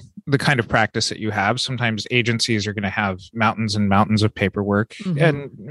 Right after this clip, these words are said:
Speaker 1: And from a bureaucratic standpoint, it might be because there's multiple people within the agency who are interacting with a client. If there's a medical component to the agency,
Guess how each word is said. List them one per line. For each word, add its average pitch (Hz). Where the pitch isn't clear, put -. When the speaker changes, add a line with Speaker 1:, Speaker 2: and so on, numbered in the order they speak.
Speaker 1:
And 175
from 196
a 160
bureaucratic 131
standpoint, 117
it 113
might 107
be 113
because 104
there's 101
multiple 110
people 101
within 107
the 104
agency 110
who 95
are 101
interacting 139
with 135
a 135
client. 117
If -
there's 101
a 92
medical 139
component 123
to 117
the 110
agency, 104